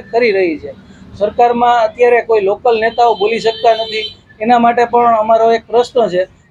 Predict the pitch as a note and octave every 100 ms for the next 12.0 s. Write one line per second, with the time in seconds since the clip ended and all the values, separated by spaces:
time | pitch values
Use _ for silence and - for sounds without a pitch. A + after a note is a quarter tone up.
0 | - A#3+ A#3 A#3+ A#3 A#3+ B3+ B3+ B3 B3+
1 | B3 A#3+ C4 B3+ A#3+ B3+ C#4 B3+ G3 F3
2 | G3+ A3 D4+ D#4 A3+ A3 F3 A#2+ - -
3 | _ - G#3 C4 C4+ C4+ C4+ C4 D4+ D4+
4 | C4 C#4+ B3+ F3 - - - - - -
5 | B3+ A3+ A3 C4 C4 C4+ C4 C4 G#3 A3+
6 | B3 A#3+ A#3+ A#3+ G#3 A3+ F#3+ G#3 A#3+ A3
7 | A#3 A3 A3 - - - G#3 A#3 A#3+ A3+
8 | A#3+ G#3 G#3 C4 B3+ B3 A#3+ B3+ A#3+ B3
9 | C4 C4+ B3 B3 B3+ G#3 A3 A3 - -
10 | - - - C4 A#3+ A#3+ B3 C4+ B3+ B3
11 | B3+ A3 A#3+ B3 G#3+ A#3 A3+ F#3+ F3 C3